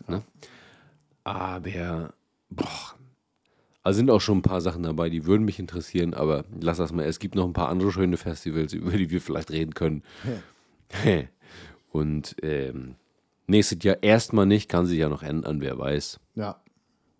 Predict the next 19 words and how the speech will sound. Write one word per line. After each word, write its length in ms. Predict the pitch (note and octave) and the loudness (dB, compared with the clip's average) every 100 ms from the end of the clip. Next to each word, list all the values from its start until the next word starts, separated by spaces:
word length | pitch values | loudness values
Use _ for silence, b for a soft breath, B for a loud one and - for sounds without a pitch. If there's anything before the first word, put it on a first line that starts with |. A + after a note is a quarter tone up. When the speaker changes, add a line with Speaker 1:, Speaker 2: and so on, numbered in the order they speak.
| _ _ _ | _ _ _
Speaker 1:
Wir 120 | F#2+ | 4
werden 260 | G2+ G2+ G2+ | 6 6 6
sehen, 420 | F2+ F#2+ D#2+ C#2 - | 4 4 2 -2 -10
mein 200 | - D#2 | -12 -10
Lieber, 240 | D#2 D2+ | -10 -10
wir 100 | - | -12
Speaker 2:
Sprach 160 | - G2 | -8 -8
Speaker 1:
werden 120 | - | -6
Speaker 2:
der 80 | G2+ | -8
Speaker 1:
sehen. 80 | G2 | -8
Speaker 2:
Taubstumme 420 | G2+ - G#2 G2 | -10 -8 -8 -8
zum 140 | G2+ | -8
Blinden 320 | G#2 B2+ C3+ | -6 -4 -2
und 160 | D3 C#3 | -4 -6
knipste 520 | - D3 D#3+ - F3+ | -4 -4 -4 -8 -6
das 220 | F3 E3+ | -6 -6
Licht 400 | F#3+ F3+ - - | -6 -8 -8 -14
an. 280 | E2+ E2 D#2 - - | -12 -10 -12 -14 -12
Speaker 1:
Richtig. 520 | D2+ F#2 F2+ - - | -8 -6 -6 -12 -16